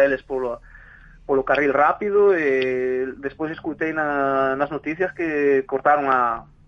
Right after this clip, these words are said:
a, a autovía. Poquinho despois de que eu pasei, porque o fogo estaba, evacuaron xente e todo. Aí,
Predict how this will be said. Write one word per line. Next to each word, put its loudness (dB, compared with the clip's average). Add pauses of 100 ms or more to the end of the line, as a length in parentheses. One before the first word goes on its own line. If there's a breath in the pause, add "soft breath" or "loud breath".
(160)
a, 0
a 4
autovía. -4 (180)
Poquinho -4
despois -4
de -8
que -6
eu -2
pasei, -2 (160)
porque -10
o -4
fogo 2
estaba, 0
evacuaron 0
xente -4
e -16
todo. -4 (880 loud breath)
Aí, 2